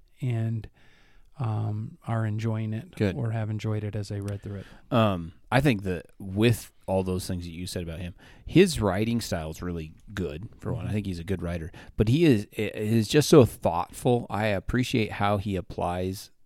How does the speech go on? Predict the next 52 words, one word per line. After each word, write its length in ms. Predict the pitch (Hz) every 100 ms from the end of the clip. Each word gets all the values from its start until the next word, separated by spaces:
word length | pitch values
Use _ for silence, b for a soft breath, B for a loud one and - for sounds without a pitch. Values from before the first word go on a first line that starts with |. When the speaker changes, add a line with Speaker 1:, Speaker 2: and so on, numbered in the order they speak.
| _ -
Speaker 2:
the 120 | 92
scriptures 640 | - 98 - - 98 -
to 320 | - 98 98
the 180 | 98 -
issues 320 | 92 - 101
of 140 | 98 90
life. 400 | 87 101 - -
Speaker 1:
Mm-hmm. 320 | 120 110 113
Speaker 2:
And 80 | 110
it's 180 | 110 -
not 500 | 113 113 131 160 - -
in 180 | 110 104
a, 320 | 95 90 92 _ B B B -
you 80 |
know, 120 | 101 101
one 120 | 101
of 80 | 95
the, 320 | 92 78 -
the, 380 | 104 101 92 87
uh, 260 | 80 76 73 _ _ _ _ _ _ _ _ - _ _ -
charges 500 | - 104 98 101 90
or 100 | 82
tropes 460 | - - 90 - 98
against 260 | 87 85
biblical 260 | 90 90 85
counseling 480 | 87 82 - 82 76
is 160 | 78
the 200 | 78 73
old 200 | - 80
adage, 440 | 73 78 76 - -
you 80 | 85
know, 220 | 71 - B B B -
"Take 240 | 90 85
three 180 | 85 80
Proverbs 540 | - 76 78 76 -
and 160 | 71 78 - -
call 220 | 98 85
me 120 | 95
in 180 | 95 101 - 143
<laughs> 120 | 107
a 80 | 101
week," 320 | 95 101 -
or 40 |
Speaker 1:
Right, 100 | 104
Speaker 2:
something 240 | 117 107 98
like 140 | 92
Speaker 1:
right. 80 | 113
Speaker 2:
that. 160 | - -
That's 180 | 92
kind 180 | - 95
of 100 | 87
the, 180 | 82